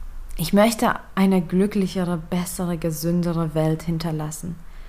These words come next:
und arbeite auch deswegen da-, daran mit Menschen,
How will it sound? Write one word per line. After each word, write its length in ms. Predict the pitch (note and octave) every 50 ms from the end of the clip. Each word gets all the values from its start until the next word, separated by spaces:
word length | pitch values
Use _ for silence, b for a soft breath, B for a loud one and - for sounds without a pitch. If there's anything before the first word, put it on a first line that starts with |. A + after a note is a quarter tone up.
| b b b b b
und 140 | b G3+ F#3+
arbeite 480 | D#3+ E3 F3+ G3 G3 A3 G#3 F#3+ F3+ E3+
auch 120 | F3+ F3+
deswegen 460 | E3 F#3 F#3+ F#3 - F3+ F#3 F#3+ F#3
da-, 360 | F3 E3+ F3 F3+ F#3 - - - -
daran 580 | - E3 D#3+ F#3+ E3+ F3+ G#3 G3+ G3+ F3+ E3+
mit 200 | E3 D#3+ D#3+ -
Menschen, 480 | D#3 D#3 D3+ D#3 D#3 - - F#3+ A3+